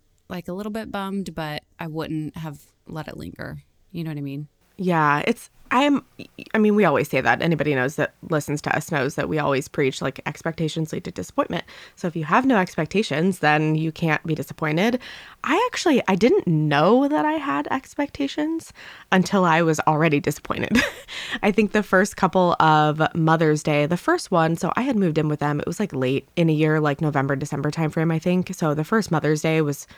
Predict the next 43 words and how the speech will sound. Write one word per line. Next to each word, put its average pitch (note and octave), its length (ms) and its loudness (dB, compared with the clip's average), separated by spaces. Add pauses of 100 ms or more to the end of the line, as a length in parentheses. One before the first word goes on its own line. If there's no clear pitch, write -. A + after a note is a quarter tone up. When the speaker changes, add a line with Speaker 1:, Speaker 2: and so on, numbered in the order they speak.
(260)
Speaker 2:
not D#3 300 4
that - 180 2
long C#3 280 2
after G2+ 320 0
that. A3 320 4
And F3+ 100 4
I, D#3 260 2 (200)
I F3+ 60 4
didn't A#3+ 260 4 (180)
really E3 300 6
have D3+ 260 2
any D3 260 2 (120)
feels D#3 540 2
that E3+ 240 0
Mother's F#3+ 280 -2
Day, A3 160 2
but - 160 -4
the C#3+ 80 -6
next D3+ 420 -4
one E2 200 0
after - 340 -4
that, D4+ 340 0 (380)
we A3+ 140 4
had G3 160 2
been D#3+ 160 2
living F#3 240 4
together D3 340 0
for C#3+ 400 2
a D3 60 0
year C3+ 180 0
and A2 100 0
a D#3 40 -2
half. F#3+ 580 0
They, D#3 140 0
we D3 140 0
have F2 120 -2
fifty-fifty - 480 -8
custody. F3 540 0
So C#3+ 420 4
I A#3+ 140 6
was, D#3+ 300 2 (180)
you G#3+ 120 0
know, D#3 220 2